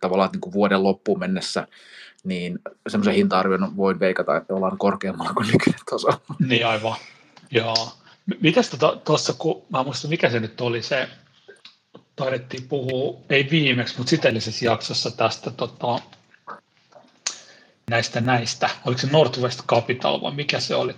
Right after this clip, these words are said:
Speaker 2: tämmönen, joka oli noita
Speaker 1: Joo,
Speaker 2: optioita
Speaker 1: näitä
Speaker 2: ostanut?
Speaker 1: kaivoitus.
Speaker 2: Joo.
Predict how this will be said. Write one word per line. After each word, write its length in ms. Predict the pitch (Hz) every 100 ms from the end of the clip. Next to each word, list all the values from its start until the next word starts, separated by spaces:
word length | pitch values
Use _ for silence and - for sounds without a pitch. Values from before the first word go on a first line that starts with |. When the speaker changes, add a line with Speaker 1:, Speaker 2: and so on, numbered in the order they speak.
| -
Speaker 2:
tämmönen, 380 | 135 139 127
joka 160 | 120 123
oli 220 | 127 127 - - - - _ _ _ _ _ _ _ _ _ _ _ _ _ _ - 147
noita 240 | 135 -
Speaker 1:
Joo, 200 | 143 107
Speaker 2:
optioita 280 | - 120 120
Speaker 1:
näitä 120 | 123
Speaker 2:
ostanut? 380 | 123 - - 92
Speaker 1:
kaivoitus. 380 | 98 90 87 - - - - - - 127
Speaker 2:
Joo. 460 | 143 123 64 65